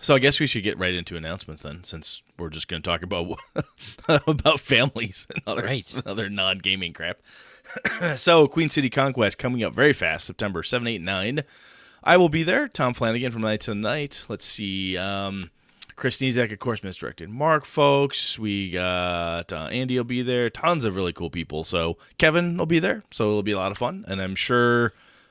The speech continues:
Speaker 1: plenty of other people who I'm completely, completely neglecting to name are going to be there. So it's one of those small local cons in Buffalo, New York. Check it out. Link in the show notes. If you can make it and you're in the area, it would be great to see you.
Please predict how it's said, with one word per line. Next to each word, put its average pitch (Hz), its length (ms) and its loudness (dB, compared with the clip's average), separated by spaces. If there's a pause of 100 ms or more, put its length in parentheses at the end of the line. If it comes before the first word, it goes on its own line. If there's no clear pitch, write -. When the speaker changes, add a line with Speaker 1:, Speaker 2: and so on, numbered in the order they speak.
(120)
Speaker 1:
plenty 143 260 4
of 120 100 6
other 123 160 6
people 123 300 -2
who 101 120 0
I'm 98 180 0 (120)
completely, 156 840 0 (200)
completely 110 600 -2
neglecting 95 520 -2
to 92 120 -6
name 87 320 -2
are 104 80 -2
going 104 180 0
to 92 80 -6
be 95 140 -2
there. 76 220 -4
So 82 320 -2 (840)
it's 147 180 -4
one 160 100 4
of 160 60 2
those 147 120 4
small 147 280 4
local 143 260 0
cons 135 360 0
in 107 80 -2
Buffalo, 104 320 -2
New 92 120 -6
York. 78 240 -6
Check 92 240 -4
it 90 60 -2
out. 107 200 -4
Link 90 160 -8
in 87 140 -10
the 85 180 -8
show - 280 -6
notes. 95 460 -6
If 85 120 -12
you 95 80 -6
can 101 120 -8
make 110 200 -4
it 175 120 -4
and 101 140 -6
you're 101 100 -4
in 98 60 -6
the 98 120 -6
area, 131 300 -6
it 87 100 -10
would 62 100 -12
be 78 80 -14
great - 220 -14
to - 60 -10
see - 160 -10
you. - 120 -16